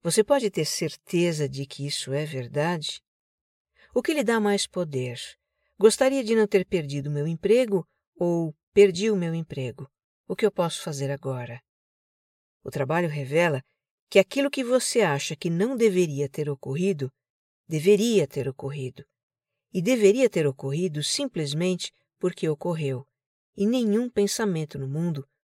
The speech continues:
pode modificar essa situação. Isso não significa que você deva tolerar o que ocorreu ou esteja de acordo com aquilo. Apenas significa que pode ver as coisas sem a resistência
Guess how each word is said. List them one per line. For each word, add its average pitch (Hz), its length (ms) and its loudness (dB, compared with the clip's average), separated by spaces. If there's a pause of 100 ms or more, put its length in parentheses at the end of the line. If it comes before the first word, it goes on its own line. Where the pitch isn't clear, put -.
(140)
pode 156 300 -2
modificar 156 800 -6
essa 135 180 -8
situação. 135 720 -8 (1040)
Isso - 180 0
não 294 140 0
significa 180 680 -2
que 175 140 -8
você 170 240 -4
deva 165 240 0
tolerar 160 640 0
o 139 60 -10
que - 100 -8
ocorreu 156 500 0 (400)
ou 196 140 8
esteja 202 340 6
de 190 120 0
acordo 170 520 -2
com 139 200 -6
aquilo. 127 520 -8 (800)
Apenas 294 380 0
significa 190 640 0
que - 100 -8
pode 160 320 -2
ver 156 200 -4
as - 160 -4
coisas 151 440 0
sem 220 360 0
a - 20 -2
resistência 170 920 -4